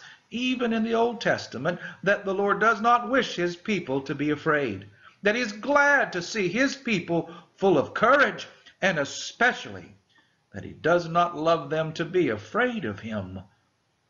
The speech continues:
He would have his children treat him with confidence. Slavish fear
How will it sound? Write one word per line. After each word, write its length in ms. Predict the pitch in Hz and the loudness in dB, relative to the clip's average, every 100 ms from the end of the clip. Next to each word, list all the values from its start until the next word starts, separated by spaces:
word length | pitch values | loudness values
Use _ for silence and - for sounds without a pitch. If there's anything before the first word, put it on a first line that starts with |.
| _ _ | _ _
He 160 | 240 | -4
would 160 | 226 170 | 2 4
have 220 | 170 175 | 4 2
his 160 | 175 170 | 2 -2
children 400 | - 196 190 180 | 0 0 0 -4
treat 260 | - 202 | -2 -2
him 140 | 202 202 | 0 0
with 220 | 208 208 | 0 -2
confidence. 920 | - 269 311 - 180 143 117 104 - - _ - - | 0 2 2 0 -4 -2 -6 -10 -14 -16 _ -20 -18
Slavish 1120 | - - - 233 269 294 302 220 175 143 - - | -10 -6 -2 4 6 4 2 -2 -4 -4 -6 -10
fear 680 | - - 143 139 180 226 - | -16 -8 -2 2 2 2 0